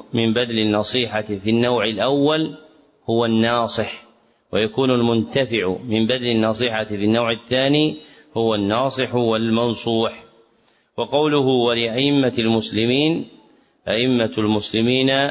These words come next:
هم أصحاب الولايات فيهم، هم أصحاب الولايات فيهم،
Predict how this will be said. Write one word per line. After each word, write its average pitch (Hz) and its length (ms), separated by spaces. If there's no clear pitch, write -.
هم 151 240
أصحاب 127 760
الولايات 110 720
فيهم، 117 840
هم 113 160
أصحاب 113 560
الولايات 110 960
فيهم، 120 720